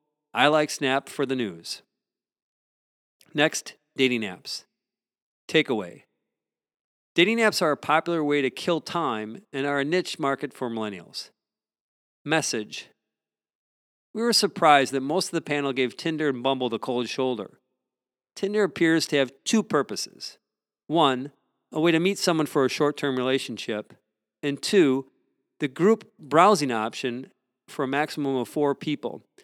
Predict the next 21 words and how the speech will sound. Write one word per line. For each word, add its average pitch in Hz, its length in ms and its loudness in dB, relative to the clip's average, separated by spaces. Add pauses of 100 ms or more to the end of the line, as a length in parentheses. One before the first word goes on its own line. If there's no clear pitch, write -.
(600)
They 180 80 0
use 202 220 0
Tinder 214 340 2
as 160 240 4
kind 185 200 -2
of 165 60 -2
a 147 100 6
weekend 151 500 2
joke 147 280 2
with 131 160 -2
friends 131 420 -4
to 123 440 0
send 170 340 2
weird 175 200 6
messages 147 520 -2
to - 80 -14
people 127 240 -4
they 120 120 -2
don't 135 200 2
really 120 260 -2
know. 110 380 -4